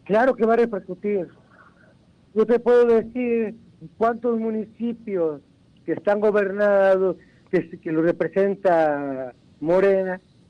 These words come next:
¿en qué parte está? O sea, hay problemas en, en San Andrés con las autodefensas,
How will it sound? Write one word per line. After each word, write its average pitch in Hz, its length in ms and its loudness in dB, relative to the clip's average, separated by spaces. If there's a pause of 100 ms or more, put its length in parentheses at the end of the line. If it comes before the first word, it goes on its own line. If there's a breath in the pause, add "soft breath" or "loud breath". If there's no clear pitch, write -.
(320)
¿en 170 160 -4
qué 214 120 -2
parte 196 360 -2
está? 170 440 -6 (460)
O - 40 -20
sea, 190 360 0 (280)
hay 196 200 -2
problemas 202 440 0
en, 170 280 -4 (480 soft breath)
en 160 120 -12
San 180 160 0
Andrés 208 680 2
con 180 140 0
las 160 120 0
autodefensas, 185 1200 0